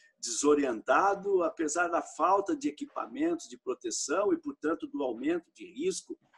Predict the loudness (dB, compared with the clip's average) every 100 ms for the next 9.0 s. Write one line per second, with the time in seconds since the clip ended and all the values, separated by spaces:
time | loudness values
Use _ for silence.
0 | _ _ _ -2 -2 0 0 0 2 2
1 | 2 0 -2 -6 -2 -2 -2 -2 -4 -6
2 | -6 -2 0 0 -2 -10 -20 _ _ -10
3 | -2 0 2 2 2 -4 -4 -8 -6 -2
4 | -2 -2 -4 0 4 4 2 0 2 2
5 | 0 -4 -8 -6 -4 0 2 0 -6 -8
6 | -2 2 4 2 0 -4 -4 -4 -2 -2
7 | 0 0 0 -2 -4 -6 -8 -8 -8 -6
8 | -4 -4 -4 -2 -2 -2 -4 -6 -6